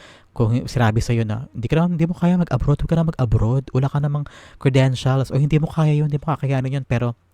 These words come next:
nagbago ka, nag-transform ka, and you told yourself, "No, kaya ko yan." So, nag-abroad ka in the past, and ang dami mong ginawa, nag-sacrifice ka for your family,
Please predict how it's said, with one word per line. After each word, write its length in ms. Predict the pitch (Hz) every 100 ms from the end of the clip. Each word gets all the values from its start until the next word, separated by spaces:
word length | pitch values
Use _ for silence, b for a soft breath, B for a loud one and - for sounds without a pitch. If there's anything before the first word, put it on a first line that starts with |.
| b b b b - _ _
nagbago 480 | 131 120 123 123 131
ka, 80 | 139
nag-transform 800 | 143 - 113 107 - 123 110 110
ka, 160 | 127
and 80 | 120
you 80 | 117
told 240 | 127 113
yourself, 320 | 113 - 107 -
"No, 400 | 107 160 165 -
kaya 240 | - 135 135 131
ko 80 |
yan." 240 | 143 147 127 B B
So, 160 | - 127
nag-abroad 480 | 135 135 120 123 -
ka 80 |
in 160 | 135 117
the 80 | -
past, 400 | 110 107 - - _ _ _ _ _ _ _ _ _ -
and 160 | 120 120
ang 80 | 113
dami 240 | 117 117
mong 160 | 117 117
ginawa, 320 | 110 110 -
nag-sacrifice 800 | 113 - 120 113 - 110 104 -
ka 80 | -
for 240 | 117 104
your 80 | 101
family, 560 | - 104 107 104 110